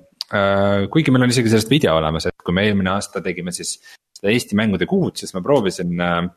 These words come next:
see on siis, äh, Creative Mobile'i poolt, äh, toodetud ja välja lastud, äh, V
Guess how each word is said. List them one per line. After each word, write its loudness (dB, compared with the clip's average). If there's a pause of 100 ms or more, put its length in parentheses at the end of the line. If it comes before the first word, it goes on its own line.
(160)
see -6
on -4
siis, -2
äh, 2
Creative 0
Mobile'i 2
poolt, -2
äh, 0 (100)
toodetud 0
ja 0
välja 2
lastud, 0 (920)
äh, 0
V 2